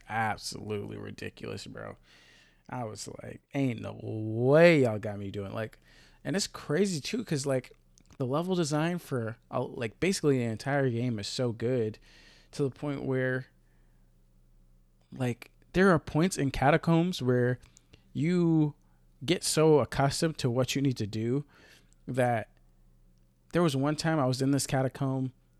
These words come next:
doing something, and I was basically like, "All right, go down here. Oh, okay, I'm here. I'll exit.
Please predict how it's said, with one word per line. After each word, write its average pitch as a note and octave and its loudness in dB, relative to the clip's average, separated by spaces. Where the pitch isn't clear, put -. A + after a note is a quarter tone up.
doing C#3 2
something, C3+ -2
and C3 -2
I A#2 0
was A#2 -2
basically C3 0
like, A2 -4
"All C#3+ 4
right, A#2 0
go D3 6
down D3 6
here. C3+ 4
Oh, C#3+ 6
okay, A2 -4
I'm A#2+ -4
here. C#3 0
I'll B2 0
exit. A#2 -2